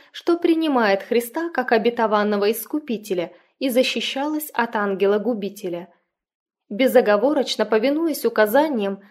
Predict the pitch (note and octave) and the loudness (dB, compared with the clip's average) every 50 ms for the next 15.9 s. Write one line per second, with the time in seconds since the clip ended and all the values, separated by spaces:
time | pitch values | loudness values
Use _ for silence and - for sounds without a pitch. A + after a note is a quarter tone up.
0 | _ _ - A#3 A#3 B3+ C#4 A#3 D4+ E4+ E4+ E4 D4 D#4 D4+ - - B3+ A#3 G3+ | _ _ -4 -2 0 2 2 4 4 4 4 2 0 0 0 -2 -4 -4 -2 0
1 | C#4 D4+ - E4 D4+ - - C4+ D4+ D4+ D4+ - - B3 B3+ B3+ - G#3+ A#3 A#3+ | -2 -2 -2 -2 -4 -4 -4 -2 -2 0 0 0 -2 -4 -4 -4 -4 0 0 0
2 | A3+ C4+ C#4+ C#4+ C4+ B3+ B3+ C4+ B3 G3+ E3 E3+ E3 - - _ _ _ _ _ | 0 0 -2 -4 -4 -4 -2 0 0 0 0 -2 -4 -8 -12 _ _ _ _ _
3 | _ - B3+ B3 B3 - A3 G3+ F#3+ F#3+ G3+ G3 B3 A#3+ G3+ G3+ G#3 A3 B3 B3+ | _ -4 -4 -2 -2 -2 0 2 4 4 4 4 4 2 4 4 2 4 4 4
4 | C4 D#4+ E4 - D#4+ D4 D4+ D4 D4 C#4 C#4 C#4 C4+ B3+ B3 G#3+ A3+ G#3 G#3 G3+ | 4 2 0 -2 -2 -4 -4 -4 -2 -2 -2 2 4 4 4 4 4 0 0 0
5 | G3+ F#3+ - - A#3+ A3+ G#3+ G3+ F#3+ G3+ - - - F#3+ F#3+ F#3+ G3 A#3 D4+ E4 | -2 -4 -8 -8 -6 -6 -4 -4 -4 -6 -6 -6 -6 -4 -4 -4 -4 -6 -6 -10
6 | - - _ _ _ _ - - B3+ B3 G#3+ G#3 A3 G#3+ A#3+ F#3 G#3 C#4 C#4+ - | -14 -18 _ _ _ _ -6 -4 -2 0 0 -2 -2 -4 -4 -4 -4 -4 -4 -6
7 | - - F#3+ E3+ D3+ - - _ _ _ _ _ _ _ _ _ _ _ _ _ | -8 -10 -8 -8 -10 -12 -16 _ _ _ _ _ _ _ _ _ _ _ _ _
8 | _ - A3 A#3+ A#3+ A#3+ B3 A#3+ A#3 G#3 G#3 - C#4+ D#4+ D4 C4 C4+ A#3 A#3 A#3 | _ 0 2 2 4 4 2 2 0 -2 -2 0 0 0 2 2 2 2 4 2
9 | A3+ A3+ - G#3+ B3 B3 A#3 G#3+ G3 A#3+ C#4+ D#4 D#4 D4 - - B3 G#3+ A3 C4+ | 2 2 4 4 4 4 4 2 0 -2 -2 0 -2 -2 -2 -4 -4 -2 -2 -2
10 | C4+ C#4 D4 D4 - - G#3 F#3 F#3 - - G3 G3 - _ _ _ _ _ _ | -2 -2 -4 -6 -4 -4 -4 -4 -4 -6 -12 -14 -16 -18 _ _ _ _ _ _
11 | - A3 A3 C4+ A#3+ C#4+ E4 E4 - E4 D#4+ D4+ C4 A#3+ B3+ A#3+ G#3 F#3+ - - | -6 -2 0 2 2 2 2 2 2 0 0 0 0 2 2 0 0 -2 -6 -8
12 | D#3+ E3 - _ _ _ _ _ _ - - - A#3 A#3+ G#3+ G#3 G#3 - A#3 C#4 | -12 -12 -12 _ _ _ _ _ _ -12 -4 2 2 2 2 2 0 -2 -2 -2
13 | D#4 D4+ - A3+ - - B3 C4+ D#4 D#4 - C#4 B3 C#4 C4+ C4+ C4+ C4+ - - | -2 -2 -4 -6 -6 -4 -6 -4 -4 -4 -4 -2 0 0 0 0 -2 -4 -8 -12
14 | - - - - B3+ B3 B3 B3+ D4 D#4+ C#4+ B3 B3 A3+ G#3+ - - A3 A3+ A3 | -18 -12 -4 0 2 2 2 2 0 -2 0 2 0 0 0 -4 -4 -2 -2 0
15 | A3+ A3 B3+ B3 - B3 A#3 A3 F3+ F#3 F3+ E3+ - - - F#3 F#3+ | 0 0 -2 -2 -2 -2 -2 -2 -4 -4 -6 -8 -8 -12 -14 -16 -16